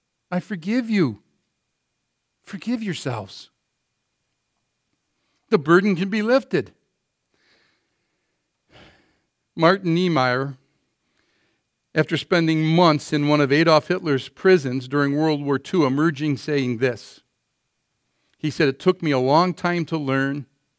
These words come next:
that God is not the enemy of my enemies." There's people who won't forgive somebody who didn't do anything to them, but it did it to their friend. "If you did it to my friend, you did it against me.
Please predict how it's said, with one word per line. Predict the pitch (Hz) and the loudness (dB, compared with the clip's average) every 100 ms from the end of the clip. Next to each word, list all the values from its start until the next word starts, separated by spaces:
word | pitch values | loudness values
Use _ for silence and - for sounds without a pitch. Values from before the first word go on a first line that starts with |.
| _ _ _ _ _ _ | _ _ _ _ _ _
that | 127 120 | -12 -10
God | 104 127 135 143 151 147 - _ _ _ _ _ _ _ _ _ _ _ _ _ _ _ - | -2 2 2 2 -2 -8 -18 _ _ _ _ _ _ _ _ _ _ _ _ _ _ _ -10
is | 123 | -6
not | 131 131 | -2 -4
the | - 135 | -4 -8
enemy | 131 131 123 | -4 -2 -4
of | 127 | -6
my | 123 117 | -6 -6
enemies." | 104 101 104 - _ _ _ _ _ _ _ _ _ _ _ _ _ _ _ _ _ _ _ _ _ _ _ _ _ _ _ _ _ _ _ _ | -6 -8 -10 -14 _ _ _ _ _ _ _ _ _ _ _ _ _ _ _ _ _ _ _ _ _ _ _ _ _ _ _ _ _ _ _ _
There's | 196 202 | 0 0
people | - 147 151 170 147 - _ _ | -2 -4 -2 -4 -4 -14 _ _
who | - | 0
won't | 202 202 226 | 4 4 4
forgive | 208 170 165 | 0 2 0
somebody | - 196 202 135 143 170 - _ _ _ _ _ _ _ _ | 0 0 4 4 2 -4 -12 _ _ _ _ _ _ _ _
who | 277 | 6
didn't | 285 240 | 6 6
do | |
anything | 240 214 220 196 | 4 4 2 2
to | 196 | 2
them, | 196 240 180 | 4 4 4
but | 202 | 4
it | 185 | 4
did | 160 226 | 2 -4
it | 160 | 0
to | 202 | 0
their | 180 | 0
friend. | - 254 160 | 0 2 2
"If | 131 127 | 2 -2
you | |
did | 156 202 | 2 2
it | |
to | 151 | 4
my | 175 | 2
friend, | 160 220 220 | 4 4 4
you | 143 | 4
did | 135 165 | 4 6
it | 160 | 4
against | 151 151 - | 2 -2 -2
me. | 196 139 | -2 -2